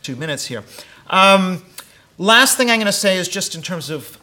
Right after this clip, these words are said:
some of the policy responses. What I argue is that instead of thinking about a, a sort of hymn sheet version of national identity that everyone must sign up to. It's more useful to think about a menu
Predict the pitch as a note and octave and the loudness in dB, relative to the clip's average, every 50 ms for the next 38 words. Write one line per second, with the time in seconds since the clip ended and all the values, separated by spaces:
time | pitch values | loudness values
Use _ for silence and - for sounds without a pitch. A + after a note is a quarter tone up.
0 | _ - - - G#3+ A3 A3 G#3+ F3 E3+ - - F3+ F3 F3 F3+ F3 - - E3 | _ -12 -10 -6 -4 -4 -2 -2 -2 -2 -2 -2 0 0 0 0 -2 -4 -8 -10
1 | C#3+ D3 C#3+ - - - D3+ C#3+ C#3 C3+ - - C#3+ C#3 B2+ - - - _ _ | -10 -10 -10 -10 -8 -6 -6 -6 -6 -6 -8 -10 -10 -10 -10 -12 -14 -16 _ _
2 | _ _ _ _ _ _ _ _ - - _ - F#3 A3 B3 A#3+ A3+ G#3 G#3+ G#3+ | _ _ _ _ _ _ _ _ -20 -20 _ -10 -4 2 4 6 6 6 6 4
3 | - - G3+ E3+ E3 D#3 - - - F3 E3 E3 D#3+ E3 - - - F#3 F3+ F3 | 2 -2 -4 -4 -4 -4 -6 -4 -4 -2 -2 -2 -2 -4 -8 -14 -16 -14 -12 -12
4 | - - B3 B3+ B3 A3 - - - A3 G3+ F#3 G3+ F#3 F3 E3 - E3 D#3 D3+ | -8 -6 -2 -2 -2 -4 -4 -4 -4 -4 -4 -4 -6 -6 -6 -6 -4 -2 0 0
5 | D3 D3 - - - - - _ _ _ _ _ C#3+ D3 C3+ - - C#3 - - | 0 -2 -6 -12 -16 -20 -20 _ _ _ _ _ -18 -18 -18 -16 -16 -16 -14 -10
6 | - D3 C3 B2 - - A#3+ A#3+ A3+ G#3+ - - - E3+ D3+ - D3+ D3+ C#3+ B2 | -10 -10 -10 -10 -6 -4 -2 -2 0 -2 -2 -2 -4 -4 -6 -4 -4 -4 -4 -4
7 | D3 C#3+ A2+ C#3+ D3 C#3+ C3+ - - C#3+ C#3 C3+ C3 C3+ C3+ C3+ C3+ B2 B2+ C3 | -6 -8 -6 -4 -2 -2 -2 -4 -6 -6 -6 -6 -4 -4 -4 -4 -4 -8 -10 -12
8 | B2 C3 C3 C#3 C#3 C3+ C#3 A#2+ B2+ C3 C3 C3+ C3 - - - C#3 C3 C3 C3 | -12 -10 -8 -8 -8 -6 -8 -10 -12 -12 -12 -12 -12 -12 -12 -12 -10 -10 -10 -8
9 | B2+ C3 C3 - - - B2+ B2+ B2 - - - - _ - _ _ _ _ _ | -8 -10 -12 -12 -16 -16 -16 -16 -16 -18 -20 -20 -20 _ -20 _ _ _ _ _
10 | - D#3+ F3+ A3 A3+ A3 G#3 F3+ G3 F#3+ D3+ - - E3 D3+ D3 - E3+ D3+ C#3+ | -14 -6 -4 -2 0 0 -2 -2 -4 -6 -8 -8 -10 -10 -10 -10 -10 -10 -10 -6
11 | C#3 C3+ C3 B2 C3+ C#3+ D#3 D#3+ E3 E3 E3 D3+ C#3+ C3 A#2+ A2+ A#2 | -4 -4 -4 -4 -6 -8 -6 -6 -6 -6 -6 -6 -6 -8 -8 -10 -12